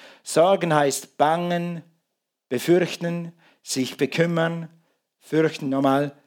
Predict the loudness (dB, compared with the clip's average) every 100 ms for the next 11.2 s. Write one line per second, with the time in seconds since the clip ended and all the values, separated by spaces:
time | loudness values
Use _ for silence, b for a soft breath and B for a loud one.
0 | _ _ -8 -6 -4 0 2 2 -2 -8
1 | -10 -12 -20 -20 _ _ _ _ _ 0
2 | 4 4 2 -4 -8 b b b _ 0
3 | 2 0 2 0 2 -2 2 2 4 2
4 | 0 -2 2 2 0 -8 -18 _ _ 0
5 | 2 2 0 -8 -10 -6 0 4 2 2
6 | -2 -2 0 4 4 2 2 0 -2 -12
7 | _ -2 -2 0 -4 -4 -12 -14 b b
8 | b b b 0 2 2 2 0 2 4
9 | 4 4 2 2 0 -10 -14 -4 0 4
10 | 2 2 2 2 0 -6 0 4 4 2
11 | -6